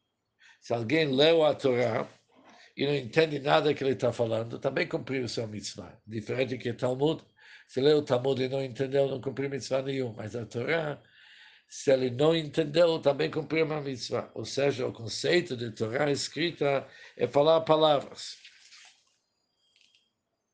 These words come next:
Por isso, Mikra pertence para o Olam Asiyah, que mitzvot práticos.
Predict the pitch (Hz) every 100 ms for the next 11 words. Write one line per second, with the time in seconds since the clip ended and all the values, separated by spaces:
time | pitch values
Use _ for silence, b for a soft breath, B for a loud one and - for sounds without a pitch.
0 | _ _ _ _ _ _ B B B -
1 | 135 120 - 123 131 110 135 160 165 123
2 | - - 120 107 147 151 120 123 123 131
3 | 139 123 101 - 95 95 95 _ _ _
4 | _ b b b b b b b b b
5 | b _ _ _ _ _ _ - 127 127
6 | 107 151 - - 120 107 104 - - -
7 | -